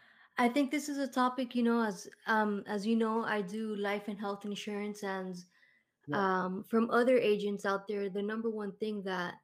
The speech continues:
Speaker 1: they always say is, "Yeah, we have great products, but just not enough people to sell
Speaker 2: Right.
Speaker 1: to," right? So we're definitely gonna talk a little bit about that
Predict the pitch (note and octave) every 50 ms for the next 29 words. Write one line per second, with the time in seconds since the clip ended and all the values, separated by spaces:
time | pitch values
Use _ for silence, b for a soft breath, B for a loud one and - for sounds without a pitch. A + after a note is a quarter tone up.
0 | _ - G3+ F#3+ G3+ G3+ G3+ G3+ G3 G3 G3 F#3+ - - A3+ A3 G#3+ G#3 F#3+ F3+
1 | - b b b b b b - C#4 D4 C#4 C4 B3+ C4 B3+ B3 A3+ A#3 B3 A#3
2 | A#3 A#3 - A#3+ C4 C#4 C4+ A#3 A#3 A#3 - - - A3 G#3 G3+ G3+ - G#3 G3+
3 | G#3 - G#3 G#3 G3+ G3+ G3 G3 G3+ F#3+ G3 - - G3+ G3 F3+ - G3 F#3 F#3
4 | F3+ F3+ - b b b b b b - - G#3+ F#3 - - G#3 F#3+ F#3+ F3+ C#3+
5 | C#3 C3+ G3 F#3 F#3 F3+ F3+ F#3+ F#3+ G3 G#3 A3 - - b b b b b b
6 | b b b b b b - - A#3+ A3+ A3 A3+ A#3 A3+ A#3 A#3 A3+ A#3 B3 A#3+
7 | A#3 C4 B3+ B3 B3+ A#3+ A#3 A#3 A#3+ A#3 A#3 A3+ A#3+ A#3 A#3 A3+ A#3 G3+ A3+ A3
8 | A3 G#3 G3+ G3+ F#3+ F#3 - - G3+ G3+ G#3 G#3 G#3 G#3